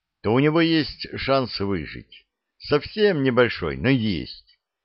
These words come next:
Надо попробовать. Тихо, слушайте меня обе. Я лекарь, побегу за инструментом, попробую спасти вашего хозяина.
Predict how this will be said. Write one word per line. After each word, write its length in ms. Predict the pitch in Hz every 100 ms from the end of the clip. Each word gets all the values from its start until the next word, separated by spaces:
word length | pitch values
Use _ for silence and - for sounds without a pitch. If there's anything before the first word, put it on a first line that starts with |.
| _ _
Надо 340 | - 101 107 98
попробовать. 600 | 87 92 120 104 76 57 _ _ _ _ _ _ _ _ _ -
Тихо, 560 | 110 104 92 76 65 _ _ _
слушайте 480 | - 143 117 113 104
меня 320 | 107 101 92
обе. 380 | 101 95 65 53 _ _ _ _ _ _ _ -
Я 320 | 90 104 104
лекарь, 540 | 90 123 120 85 57 - _ _ _ -
побегу 460 | 110 110 107 123
за 240 | 95 107 110
инструментом, 920 | 101 - 104 104 95 82 90 85 76 _ _ _ _ _ -
попробую 540 | 104 123 131 131 120
спасти 500 | - 127 120 - 117
вашего 380 | 92 92 92 92
хозяина. 640 | 101 78 85 64 57 57